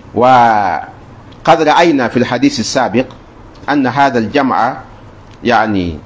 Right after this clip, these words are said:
آه، يكون بماذا؟ ب-، ب-، بأذان وإقامتين، بأذان وإقامتين،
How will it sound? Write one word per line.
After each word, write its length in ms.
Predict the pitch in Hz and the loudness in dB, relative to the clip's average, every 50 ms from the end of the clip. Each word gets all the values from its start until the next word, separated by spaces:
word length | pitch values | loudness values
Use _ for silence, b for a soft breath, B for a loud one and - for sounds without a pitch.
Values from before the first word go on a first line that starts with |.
| - - - - - - - - - - 101 | -20 -20 -20 -20 -20 -20 -20 -20 -8 -2 0
آه، 500 | 104 104 101 101 98 95 92 92 90 - | 2 2 2 2 0 0 -2 -2 -2 -2
يكون 480 | - 127 127 127 - 165 165 160 151 135 | 0 0 0 0 0 0 2 2 2 2
بماذا؟ 560 | 127 131 127 139 139 123 107 110 110 107 - B B B B B B B - - - - - - - - - | 2 2 2 2 0 0 0 -2 -2 -4 -6 B B B B B B B -20 -20 -20 -20 -20 -20 -20 -10 -4
ب-، 180 | 104 131 139 - - | -2 -2 -2 -2 -2
ب-، 480 | - 123 135 131 123 123 117 113 107 101 | -2 0 2 2 2 4 2 2 2 2
بأذان 840 | 120 135 - 117 131 123 127 143 151 156 160 165 170 175 185 190 190 - - - - - - - - - - - - - - - | 0 0 0 0 0 0 2 2 2 2 2 0 -2 -4 -4 -6 -10 -12 -18 -20 -20 -20 -20 -20 -20 -20 -20 -20 -20 -20 -10 -6
وإقامتين، 880 | - 123 127 135 131 131 - 131 120 117 117 117 117 - 127 113 98 82 - - - - - - - - - - - - - - - - - - | -4 -4 -4 -4 -6 -4 -2 -2 -2 -2 -2 -4 -4 -4 -4 -4 -4 -8 -12 -16 -20 -20 -20 -20 -20 -20 -20 -20 -20 -20 -20 -20 -20 -20 -12 -8
بأذان 760 | 95 113 - 110 113 107 127 127 135 139 143 151 160 175 190 196 - - - - - - - - - - - - | -6 -4 -2 -2 -2 0 0 0 2 2 0 -2 -2 -4 -4 -8 -12 -16 -20 -20 -20 -20 -20 -20 -20 -20 -12 -8
وإقامتين، 920 | - 117 - - 117 113 - - 107 104 107 107 104 107 127 123 107 80 | -6 -4 -2 -2 -4 -4 -2 -2 -4 -2 -4 -6 -4 -4 -4 -4 -4 -6